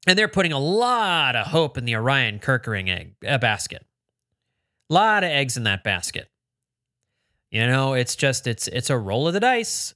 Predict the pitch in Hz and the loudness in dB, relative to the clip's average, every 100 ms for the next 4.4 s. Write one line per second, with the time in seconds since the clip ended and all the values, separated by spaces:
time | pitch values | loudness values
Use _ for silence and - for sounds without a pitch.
0 | - 110 117 120 107 104 101 104 131 131 | -6 -4 -2 0 0 0 -2 -2 -2 0
1 | 127 117 131 131 135 123 135 143 - 165 | 0 0 -2 -2 -2 0 0 -2 -4 -4
2 | 165 107 135 135 127 123 123 135 156 151 | -4 -2 0 0 0 0 0 -2 -2 -2
3 | 160 160 151 185 170 127 123 131 131 147 | -4 -4 -4 -2 -2 -2 -2 -2 0 -2
4 | 147 147 143 | 2 2 0